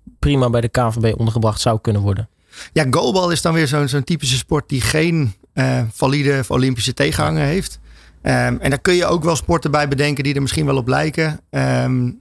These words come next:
Speaker 2: maar de, ja, dat is wel weer een geval apart. Ehm, ja, dus, dus,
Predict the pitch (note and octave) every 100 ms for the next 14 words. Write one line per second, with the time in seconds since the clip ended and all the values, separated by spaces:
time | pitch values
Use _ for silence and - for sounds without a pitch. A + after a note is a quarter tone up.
0 | _ - C3+ C#3+ B2+ C3+ D3 D#3+ C#3+ B2+
1 | - C3 C3 A2+ - - - _ _ _
2 | _ _ - C3+ C3 C3 B2+ B2+ - _
3 | _ E3+ E3+ E3 F#3+ F3+ -